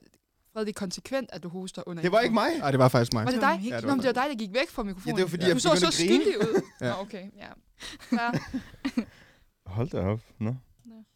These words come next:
Speaker 4: Havde du en, øh, nyhed, Frede?
Speaker 2: Nej.
Speaker 4: Havde du det?
Speaker 2: Jeg, jeg, nej.
Speaker 4: Nå,
Speaker 2: Det
Speaker 4: det
Speaker 2: kommer vi
Speaker 4: plejer
Speaker 2: ind på
Speaker 4: ellers.
Speaker 2: senere, måske.
Speaker 4: Nå, okay.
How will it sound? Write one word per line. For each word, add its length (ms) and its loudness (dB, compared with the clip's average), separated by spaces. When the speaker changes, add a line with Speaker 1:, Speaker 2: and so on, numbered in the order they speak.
Speaker 4:
Havde 140 -4
du 140 -2
en, 200 2
øh, 200 -4
nyhed, 220 -2
Frede? 220 -20
Speaker 2:
Nej. 200 4
Speaker 4:
Havde 100 -10
du 80 -10
det? 60 -10
Speaker 2:
Jeg, 380 0
jeg, 220 0
nej. 180 0
Speaker 4:
Nå, 160 -2
Speaker 2:
Det 80 -4
Speaker 4:
det 100 0
Speaker 2:
kommer 160 8
vi 20 4
Speaker 4:
plejer 60 4
Speaker 2:
ind 80 0
på 60 -4
Speaker 4:
ellers. 100 -6
Speaker 2:
senere, 260 4
måske. 380 -4
Speaker 4:
Nå, 100 -8
okay. 380 -4